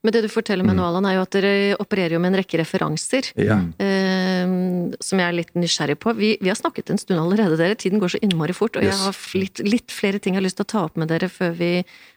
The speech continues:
Speaker 1: skal runde av. Men jeg har lyst til bare å, det du, det du viser til akkurat nå
Speaker 2: Mm.
Speaker 1: som du pratet, eh, Allan, det var en, et essay jeg har skrevet, som du har fått lese,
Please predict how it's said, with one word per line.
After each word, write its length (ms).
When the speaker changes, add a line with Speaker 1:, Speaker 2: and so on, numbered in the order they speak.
Speaker 1:
skal 200
runde 300
av. 340
Men 380
jeg 80
har 60
lyst 180
til 80
bare 120
å, 60
det 160
du, 240
det 140
du 120
viser 340
til 180
akkurat 360
nå 120
Speaker 2:
Mm. 40
Speaker 1:
som 200
du 180
pratet, 600
eh, 200
Allan, 240
det 120
var 160
en, 340
et 140
essay 260
jeg 80
har 100
skrevet, 480
som 140
du 80
har 80
fått 160
lese, 500